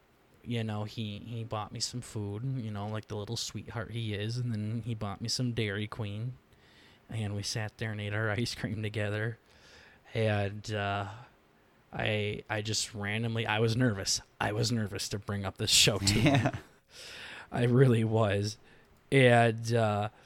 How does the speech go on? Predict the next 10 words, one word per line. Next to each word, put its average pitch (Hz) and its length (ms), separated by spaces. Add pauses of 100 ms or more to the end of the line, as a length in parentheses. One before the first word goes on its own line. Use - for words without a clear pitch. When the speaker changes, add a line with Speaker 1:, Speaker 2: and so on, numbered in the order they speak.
(720)
Speaker 1:
I, 123 280
I 117 120
finally 131 420
brought 120 280
it 113 100
up, 123 220
and 107 80
I'm 104 80
like, 110 220
"Well, 180 340